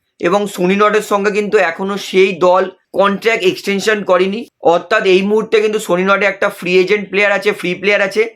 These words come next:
যে কোনো দল সোনি নটকে নিতে পারে। তবে সোনি নটের কিন্তু মোহনবাগান দলে আসার সম্ভাবনা এই মুহূর্তে কিন্তু সেরকম নেই। তবে বলা যায় না, সোনি নটে তার বর্তমান বয়স চৌত্রিশ, হয়তো সোনি নটেকে মোহনবাগান সই করলেও করতে পারে।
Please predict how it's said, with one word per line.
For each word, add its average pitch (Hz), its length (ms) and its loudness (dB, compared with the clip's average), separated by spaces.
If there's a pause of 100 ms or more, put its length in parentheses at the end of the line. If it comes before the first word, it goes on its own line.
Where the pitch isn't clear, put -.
(120)
যে 156 180 2
কোনো 220 220 2
দল 214 220 0
সোনি 196 300 -2
নটকে 202 200 0
নিতে 196 200 -2
পারে। 202 280 -2 (420)
তবে 220 480 0
সোনি 190 360 -2
নটের 214 300 0
কিন্তু 208 220 -4
মোহনবাগান 190 600 -2
দলে 196 160 0
আসার 165 220 -2
সম্ভাবনা 185 520 -2
এই 170 220 0
মুহূর্তে 185 360 -2
কিন্তু 196 480 -6 (260)
সেরকম 185 540 0
নেই। 151 380 -2
তবে 202 160 2
বলা 196 240 2
যায় 214 160 2
না, 226 80 0
সোনি 196 260 -2
নটে 202 220 0
তার 196 160 -2
বর্তমান 180 500 0
বয়স 196 240 0
চৌত্রিশ, 185 680 -2
হয়তো 175 260 0
সোনি 185 220 -4
নটেকে 190 440 0
মোহনবাগান 175 720 -2
সই 165 240 -4
করলেও 175 380 0
করতে 185 320 0
পারে। 180 240 0